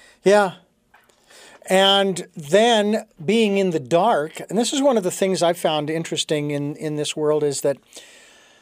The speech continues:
anytime I have ever struggled with a problem,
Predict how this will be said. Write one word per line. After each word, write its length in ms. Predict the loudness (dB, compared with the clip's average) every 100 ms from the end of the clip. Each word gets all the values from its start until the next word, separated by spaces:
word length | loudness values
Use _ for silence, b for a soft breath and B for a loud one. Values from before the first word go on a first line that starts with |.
| b b b b b b _ _ _ 2
anytime 540 | 4 4 2 4 4
I 120 | 4
have 180 | 2 2
ever 160 | 2 2
struggled 540 | -2 2 2 2 0
with 160 | -2 -2
a 20 |
problem, 680 | -6 -4 0 0 -2 -6 -10